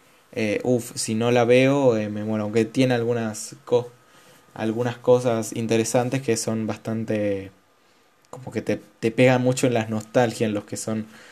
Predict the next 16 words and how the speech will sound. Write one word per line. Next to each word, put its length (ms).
súper 360
fan 260
de, 320
de 120
la 120
saga. 360
Y, 300
eh, 120
muchas 300
veces 240
la 240
nostalgia 760
vende 680
mucho, 480
pero 240
mucho. 240